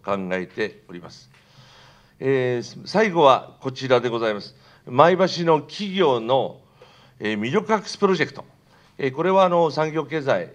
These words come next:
の担当者、今日は部長も来ておりますが、ご質問があれば、また担当者からご説明を申し上げます。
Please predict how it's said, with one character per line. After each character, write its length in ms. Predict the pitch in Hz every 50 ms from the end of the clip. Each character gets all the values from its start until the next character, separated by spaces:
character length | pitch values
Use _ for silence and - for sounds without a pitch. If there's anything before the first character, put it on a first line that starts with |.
| _ _ -
の 180 | - 117 107 101
担 240 | - 110 113 113 104
当 140 | - 123
者、 180 | 104 - 107 90
今 80 | 90 -
日 80 | - 123
は 140 | 110 98
部 160 | 87 90 104 101
長 160 | - 127 117
も 140 | 117 110 104
来 120 | - -
て 120 | - 117
お 120 | 101 90 87
り 140 | 92 95 90
ま 140 | 95 95
す 220 | 95 - - 92 92
が、 200 | 117 120 101 - - - - _ _
ご 100 | - 113
質 200 | 104 - - - 120
問 160 | 117 117 113
が 80 | 120 139
あ 40 |
れ 80 | 156 190
ば、 180 | 156 123 - -
ま 100 | - 95
た 220 | 92 101 90 85 - _ _ _ _ _ _ _ _ _
担 180 | 107 110 98
当 100 | 90 107
者 160 | 95 - 104
か 100 | 87 90
ら 40 | 87
ご 140 | 85 85 95
説 300 | - 110 98 - - 95
明 120 | 98 98
を 220 | 95 90 90 95 95
申 60 | 95
し 20 | -
上 60 | 101
げ 60 | 95
ま 100 | 92 95
す。 180 | 92 - -